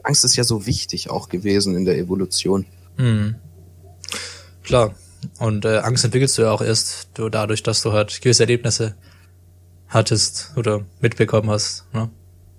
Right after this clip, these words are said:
Speaker 1: Genau. Aber dann gibt's ja auch wieder so komplett, ähm,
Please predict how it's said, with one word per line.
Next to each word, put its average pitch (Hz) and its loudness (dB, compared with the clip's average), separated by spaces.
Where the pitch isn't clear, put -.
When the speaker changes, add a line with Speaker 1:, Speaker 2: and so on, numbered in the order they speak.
Speaker 1:
Genau. 107 0
Aber 117 4
dann 117 2
gibt's 139 -2
ja 143 6
auch 131 0
wieder 127 2
so 110 -4
komplett, - -2
ähm, 113 0